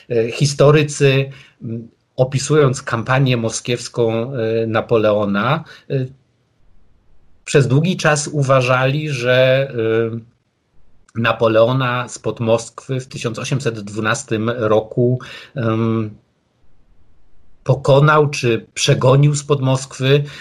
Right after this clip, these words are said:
tak zwany genialny manewr marszałka Kutuzowa. To, to,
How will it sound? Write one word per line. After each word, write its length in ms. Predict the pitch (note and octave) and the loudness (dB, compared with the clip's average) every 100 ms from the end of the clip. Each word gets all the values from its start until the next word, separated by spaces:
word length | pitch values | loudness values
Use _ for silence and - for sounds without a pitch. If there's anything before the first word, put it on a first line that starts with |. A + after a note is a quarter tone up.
| - | -12
tak 160 | - A2 | -4 -4
zwany 440 | A2+ C3 C3 C3 | 0 0 2 -2
genialny 720 | C3 C3+ B2+ C3+ D3 D3+ D3 | 0 2 2 2 2 2 2
manewr 520 | C3 B2+ C3 C3 B2 A2+ | 4 2 2 0 -2 -6
marszałka 520 | A2 - A#2 A2+ B2 | -6 0 0 0 -4
Kutuzowa. 720 | - - C3 G#2 F2+ D2+ - - - - - | -4 -6 -4 -2 -4 -6 -12 -20 -20 -20 -4
To, 320 | A#2 A#2+ A#2+ | 0 0 -2
to, 140 | A#2 | -2